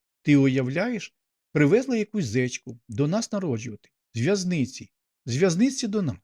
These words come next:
А чому б і ні? Наш пологовий будинок начебто спеціально для покидьків створено. А ми то до чого? Може бути таким, як вона,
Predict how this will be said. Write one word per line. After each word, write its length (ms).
А 100
чому 300
б 120
і 120
ні? 300
Наш 180
пологовий 520
будинок 500
начебто 440
спеціально 600
для 180
покидьків 600
створено. 500
А 100
ми 200
то 160
до 120
чого? 400
Може 260
бути 320
таким, 400
як 180
вона, 340